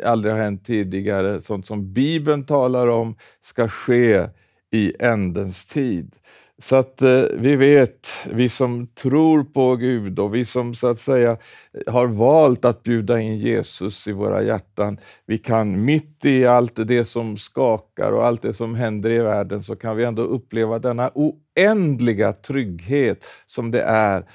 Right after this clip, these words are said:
att veta att, eh, vi, vi är Guds barn, vi tillhör honom, hans, eh, vi har hans beskydd, hans omsorg. Och, och det är det också,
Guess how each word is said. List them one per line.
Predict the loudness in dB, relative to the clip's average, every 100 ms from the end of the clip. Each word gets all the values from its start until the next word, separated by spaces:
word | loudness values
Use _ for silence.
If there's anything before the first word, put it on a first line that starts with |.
| _
att | -10 -10 -6
veta | -6 0 2 2 -2 _ _ -2 0 -4 -14 _
att, | -2 -2 0 0
eh, | 0 -2 _ _ -20 -20
vi, | -8 -4 -2
vi | 0 0
är |
Guds | 0 -2 0 0 -2 -14 -10
barn, | 2 4 4 4 2
vi | 0
tillhör | -2 -2 0 2 0 0 0
honom, | 0 0 -2 -2 -6 -6 -14 _ -18 -12
hans, | -4 0 0 0 -8 -4
eh, | 0 0 0 -4 -2 -4 -2
vi | 0 0
har | 2 2
hans | 2 2 0 -6 -6
beskydd, | -4 -2 -4 -2 -2 -2
hans | -2 -2 -4 -8 -8
omsorg. | -4 -4 -4 -10 -10 -6 -4 -6 -10 -20 -20 _
Och, | -4 -2 0 2
och | 2 0 -10
det | -4 0 2
är | 2
det | 2 2 2
också, | 2 -2 -4 -2 -2